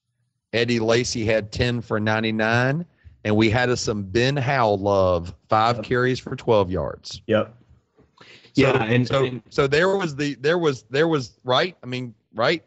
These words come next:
Speaker 1: Give everybody the ball there. We gave every running back we could the ball.
Speaker 2: No, I think there was an Arkansas State game in there too, where it was, it was, you know, c-, same, similar deal, but, um, but yeah, a-, absolutely. I think that, uh, I think it, it can be that type of,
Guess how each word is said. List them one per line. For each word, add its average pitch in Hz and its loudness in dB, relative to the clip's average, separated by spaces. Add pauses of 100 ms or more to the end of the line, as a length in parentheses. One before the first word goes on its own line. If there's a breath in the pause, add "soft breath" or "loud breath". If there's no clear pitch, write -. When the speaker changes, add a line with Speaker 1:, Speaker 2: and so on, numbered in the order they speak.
(120)
Speaker 1:
Give 127 0
everybody 143 0
the 139 -2
ball 110 -2
there. 78 -8
We 123 -6
gave 131 2
every 143 2
running 139 0
back 131 -2
we 123 -4
could 107 0
the 92 -8
ball. 85 -4
Speaker 2:
No, 139 4
I 123 2
think 160 0
there 143 4
was 120 0
an 117 -2
Arkansas 117 -2
State 113 -2
game 98 -4
in 98 -4
there 95 -2
too, 120 2
where 98 4
it 98 0
was, 98 0
it 104 4
was, 98 2 (180)
you 110 2
know, 101 4
c-, 120 -2
same, 143 2
similar 170 4
deal, 127 4 (440 soft breath)
but, 117 2
um, 104 0 (520)
but 110 -2
yeah, 135 2
a-, - -6
absolutely. 139 -2
I 113 -4
think 120 -4
that, 113 0
uh, 104 2
I 117 2
think 139 2
it, 127 2
it 120 -2
can 123 2
be 135 6
that 117 -2
type 113 -2
of, 98 -6